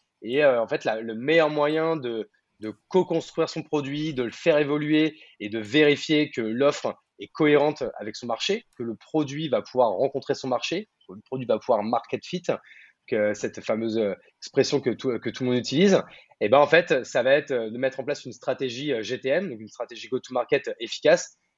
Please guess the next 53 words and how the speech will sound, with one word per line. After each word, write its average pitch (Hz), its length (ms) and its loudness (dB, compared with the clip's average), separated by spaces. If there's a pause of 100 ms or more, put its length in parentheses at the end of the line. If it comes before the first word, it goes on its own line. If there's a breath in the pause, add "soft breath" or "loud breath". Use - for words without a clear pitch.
(100)
Et 110 100 -8
donc, 117 140 -2
c'est 127 140 -2
quoi ? 151 200 6
Bah, 131 160 4
c'est - 160 -8
de 113 160 -6
tout - 220 -12
de - 40 -12
suite 170 160 -6
aller 156 140 2
se - 80 -10
confronter 135 400 -4
à 120 60 2
son 131 140 -8
marché, 143 420 -4 (480)
de 135 100 -2
choisir 147 640 2 (240)
un 160 300 0 (120)
ou 147 120 -10
deux 131 160 -4
canaux. 147 540 -2 (520)
Même 123 320 -10
souvent, 131 360 0
je 117 100 -6
vais, 117 220 -2 (240 loud breath)
je - 120 -14
vais 127 80 0
même 139 100 2
en 135 80 4
conseiller, 135 480 0
euh, 117 180 4
un 127 120 2
seul. 160 360 0 (320 loud breath)
Et 110 80 -10
c'est 127 160 -8
même, 156 180 2
en 127 120 4
fait, 147 260 0
euh, 117 140 -2
au 120 120 -8
départ, 135 320 0
ça 135 140 -6
va 113 120 -4
être 123 160 -2
avoir 113 260 0
une 117 80 -8
stratégie, 123 540 -6
euh, 127 120 0
pour 110 100 -8
moi, 131 160 2
très 143 340 -2
micro, 151 600 -4